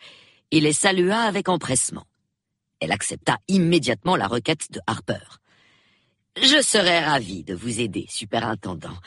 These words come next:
et je crois bien pouvoir vous être utile. Avec l'instruction religieuse du dimanche, les éclaireuses, l'orphelinat à deux pas, je fais partie du bureau et je passe souvent pour discuter un peu avec la directrice.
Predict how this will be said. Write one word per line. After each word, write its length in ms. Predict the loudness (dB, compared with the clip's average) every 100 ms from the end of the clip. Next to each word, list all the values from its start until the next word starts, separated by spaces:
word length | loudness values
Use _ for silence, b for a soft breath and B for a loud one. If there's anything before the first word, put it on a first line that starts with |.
| B B B B B B B 0
et 300 | 2 2 -4
je 160 | -6 -8
crois 240 | -2 -2
bien 240 | 2 2 0
pouvoir 400 | -4 0 0 0
vous 180 | -4 -6
être 200 | -6 -10
utile. 400 | -10 -12 -14 -20 -20 _ _ _ B B B B _
Avec 320 | 2 4 2 2
l'instruction 720 | 0 0 -4 -4 0 2 2
religieuse 600 | 2 0 2 2 4 2
du 120 | -2
dimanche, 680 | -8 -4 -2 -2 -2 0 -2 -4 B B B -2
les 360 | 2 4 4 0
éclaireuses, 840 | -2 -4 -2 0 0 0 -2 -4 0
l'orphelinat 840 | 4 4 2 2 2 2 4 2 2 0
à 140 | -2
deux 240 | -2 -8 -8
pas, 160 | -4 -4 -4 B B B B B -6
je 160 | 0 2
fais 160 | 2
partie 340 | 2 0 -2 -6
du 140 | -4
bureau 400 | -2 0 2 4
et 120 | 4
je 120 | 4 0
passe 260 | -2 -2
souvent 360 | -2 0 0 -2
pour 180 | -2 -4
discuter 560 | -2 -4 -2 4 4
un 140 | 4 0
peu 260 | -2 -2
avec 240 | -2 -4 -4
la 120 | -4
directrice. 640 | -4 -6 -8 -10 -8 -6